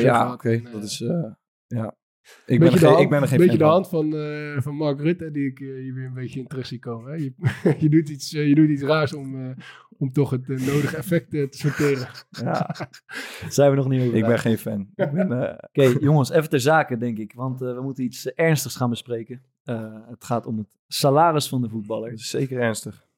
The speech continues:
Speaker 3: Eh, verschillen, we hebben een aantal reacties gekregen ook, eh, van <laughs> mensen die zeiden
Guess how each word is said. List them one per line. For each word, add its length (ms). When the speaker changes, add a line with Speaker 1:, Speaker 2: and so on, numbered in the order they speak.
Speaker 3:
Eh, 580
verschillen, 420
we 60
hebben 180
een 60
aantal 180
reacties 340
gekregen 420
ook, 440
eh, 400
van 180
<laughs> 100
mensen 240
die 80
zeiden 440